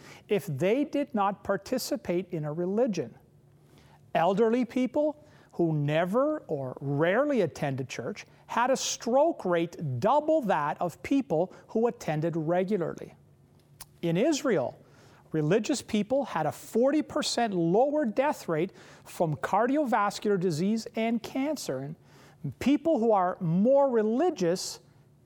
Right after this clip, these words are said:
tend to become depressed less often. And when they do become depressed, they recover more quickly from the depression. That has consequences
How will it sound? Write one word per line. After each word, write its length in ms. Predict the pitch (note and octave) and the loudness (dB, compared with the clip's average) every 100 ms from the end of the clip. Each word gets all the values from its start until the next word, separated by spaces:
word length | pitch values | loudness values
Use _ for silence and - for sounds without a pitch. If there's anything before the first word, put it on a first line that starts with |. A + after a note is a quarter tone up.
| - | -8
tend 280 | - C4 B3+ | -2 -2 -2
to 100 | B3+ | -2
become 600 | B3+ - G3+ F#3+ F#3 E3 | -2 -2 0 2 0 -2
depressed 640 | C3 E3+ - C4+ C4+ - | -2 -4 0 0 0 -4
less 340 | E3+ D#3+ F3 - | -2 0 0 -2
often. 480 | G3+ G#3+ G#3+ - - _ _ _ _ - - _ _ _ | 0 0 -2 -12 -16 _ _ _ _ -20 -20 _ _ _
And 180 | E3+ E3 | -4 0
when 180 | D#3+ D#3+ | 0 2
they 160 | D3+ C#3 | 0 2
do 220 | A3+ E4+ | 2 2
become 400 | C4 - C#3 B2 | 2 0 -6 -6
depressed, 580 | - B2 C#3 A#3 - - _ _ _ _ _ - | -8 -6 -6 -8 -12 -20 _ _ _ _ _ -4
they 220 | C#3+ A3+ | 0 0
recover 540 | A#3 B3 - A3 G#3+ | 0 -2 -2 -2 0
more 220 | G3 G3+ G#3 | 0 0 -2
quickly 500 | - C#4+ - F#3 D3+ | -4 -6 -4 -4 -4
from 260 | - C#3 | -4 -6
the 80 | C3 | -6
depression. 560 | B2 - - - - - _ _ _ _ _ _ _ _ - | -8 -10 -12 -12 -14 -16 _ _ _ _ _ _ _ _ -10
That 280 | D3+ F#3 A#3 | -2 0 0
has 200 | G#3+ G#3+ | -2 -2
consequences 920 | - G3+ A#3+ B3+ - C#3+ C3+ E3 - | -2 -2 -2 -4 -6 -6 -6 -8 -10